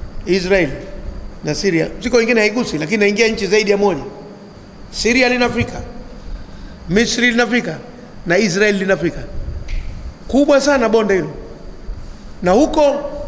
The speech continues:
ndo mti huu unapatikana sana. Unaweza ukaota maeneo mengine, lakini katika bonde hilo inaonekana unapatikana sana. Wa, wa shajaratan, na mti,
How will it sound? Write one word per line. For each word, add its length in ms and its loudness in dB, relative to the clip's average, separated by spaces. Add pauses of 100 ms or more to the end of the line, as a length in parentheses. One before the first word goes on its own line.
ndo 320 4
mti 300 0
huu 300 4
unapatikana 920 2
sana. 260 -6 (1900)
Unaweza 360 6
ukaota 340 4
maeneo 220 4
mengine, 280 2
lakini 240 0
katika 260 -2
bonde 260 4
hilo 220 2 (240)
inaonekana 440 2
unapatikana 440 -2
sana. 140 -10 (340)
Wa, 120 6 (180)
wa 160 4
shajaratan, 500 4
na 100 4
mti, 340 0